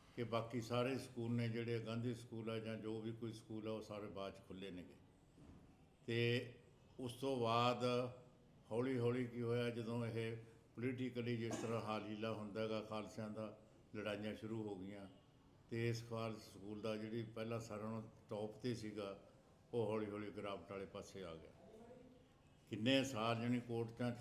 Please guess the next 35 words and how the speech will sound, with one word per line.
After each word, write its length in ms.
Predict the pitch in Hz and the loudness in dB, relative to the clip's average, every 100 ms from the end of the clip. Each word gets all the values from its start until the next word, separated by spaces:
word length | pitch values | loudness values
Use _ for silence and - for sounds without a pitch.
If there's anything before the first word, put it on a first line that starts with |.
| - | -2
ਕੇਸ 260 | 117 113 | -2 0
ਚੱਲੇ, 420 | 117 110 113 113 - - - - - | -2 0 2 0 -4 -14 -20 -14 0
ਮੇਰੇ 280 | 107 120 131 | 4 6 6
'ਤੇ 180 | 127 | 4
ਵੀ 140 | 123 123 | 4 4
ਅੱਠ 160 | 117 | 4
ਕੇਸ 280 | 117 117 110 | 0 0 2
ਦਰਜ 220 | 110 104 | 0 -2
ਕੀਤੇ 380 | 95 107 - 98 | -4 -8 -6 -6
ਗਏ, 140 | 85 80 - - - - - - - - - | -6 -12 -16 -20 -20 -18 -18 -18 -18 -16 -6
ਪਰ 60 | 110 | -2
ਮੈਂ 180 | 113 117 | 2 4
ਉਹਨਾਂ 220 | 117 120 | 4 4
'ਚੋਂ 160 | 113 | 2
ਬਰੀ 260 | 98 101 110 | -2 0 0
ਹੋਇਆ 220 | 104 107 | 2 0
ਸਾਰਿਆਂ 360 | 101 101 104 104 | 0 -2 -2 -4
'ਚੋਂ। 220 | 113 110 - - - - - | -4 -6 -8 -18 -20 -20 -8
ਤੇਰਾਂ 340 | - 120 123 135 | 2 6 6 4
'ਚ 100 | 127 | 4
ਆ 140 | 113 | 2
ਕੇ 200 | 110 117 | 2 -2
ਸਾਡੀ 320 | 110 107 101 | -2 -2 -4
ਕਮੇਟੀ 460 | 107 104 104 95 104 | -6 -6 -6 -6 -6
ਹੋਂਦ 340 | 85 98 92 92 | -6 -6 -8 -6
'ਚ 40 | |
ਆਈ 240 | 95 92 95 | -6 -6 -6
ਹੈ, 120 | 104 107 - - - - | -8 -12 -18 -20 -20 -6
ਹੁਣ 180 | 110 117 | 0 2
ਅਸੀਂ 260 | 110 117 117 | 2 2 2
ਇਹ 60 | |
ਸਕੂਲ 340 | 117 - 101 - | 0 -4 -8 -6
ਸਾਂਭ 260 | 101 107 | -4 -2
ਰਹੇ 120 | 113 98 | -2 -4
ਹਾਂ। 140 | 78 | -8